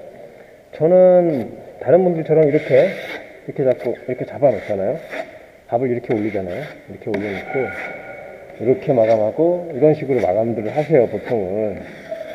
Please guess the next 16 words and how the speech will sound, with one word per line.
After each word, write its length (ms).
네, 440
이렇게, 300
보통 220
이렇게 200
마감하시잖아요. 760
이게 220
맞는 720
방법이긴 440
한데, 460
에, 60
저 80
같은 200
경우는 260
그냥 320
한쪽 240
면을, 380